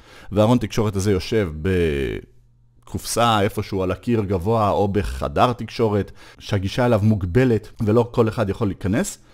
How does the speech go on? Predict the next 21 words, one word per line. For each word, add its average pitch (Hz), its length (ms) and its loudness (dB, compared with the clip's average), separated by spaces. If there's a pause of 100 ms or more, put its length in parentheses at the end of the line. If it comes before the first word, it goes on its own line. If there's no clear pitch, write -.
(340)
ואנחנו 160 760 0 (360)
נגדיר 98 420 4
אותו 214 220 4
מרחוק 120 520 0
באמצעות 143 580 -2
כניסה 160 480 0
באחד 117 480 -2
משני 110 400 -2
הממשקי 87 640 -4
רשת 151 340 -6
שלו, 120 180 -4
או 71 300 -4
ממשק 67 400 -10
רשת - 260 -10
אחר, 143 260 -4
אם 85 140 -4
יש 92 220 -6
לנו 139 140 0
ממשק 113 420 -4
רשת - 260 -6
אחר, 92 240 -6